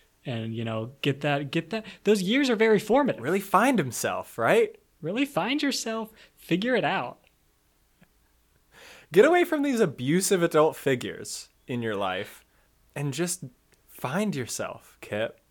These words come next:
Speaker 1: Mm-hmm. Mm-hmm.
Speaker 2: Reinvent yourself.
Speaker 1: You don't have to. Yeah. You can be whatever you want.
Speaker 2: You can stop, like, fat shaming yourself all the time.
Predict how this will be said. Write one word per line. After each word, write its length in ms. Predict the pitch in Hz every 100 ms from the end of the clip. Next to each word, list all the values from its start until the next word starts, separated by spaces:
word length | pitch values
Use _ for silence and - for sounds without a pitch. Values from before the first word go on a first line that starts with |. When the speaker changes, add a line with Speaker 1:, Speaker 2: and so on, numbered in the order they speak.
| _
Speaker 1:
Mm-hmm. 280 | 135 - 117 120 _ _ -
Mm-hmm. 300 | 131 131 117 123 _ _ _ 117
Speaker 2:
Reinvent 500 | 170 247 233 240 170
yourself. 220 | 165 -
Speaker 1:
You 40 |
don't 60 | 95
have 160 | 196 -
to. 200 | 175 160 - _
Yeah. 320 | 165 190 147 147 _ _ _ _
You 120 | 147 151
can 120 | 214
be 100 | 226
whatever 220 | 226 220
you 120 | 202
want. 260 | 190 180 - _ _ _ _ _ _ _ _ _ _ _ - - - - - -
Speaker 2:
You 120 | 151
can 160 | 175 165
stop, 480 | - 131 151 190 196
like, 280 | 190 180 -
fat 360 | - 123 170
shaming 500 | - 196 208 226 233
yourself 420 | 226 226 226 220
all 100 | 226
the 100 | 220
time. 520 | 220 233 233 240 233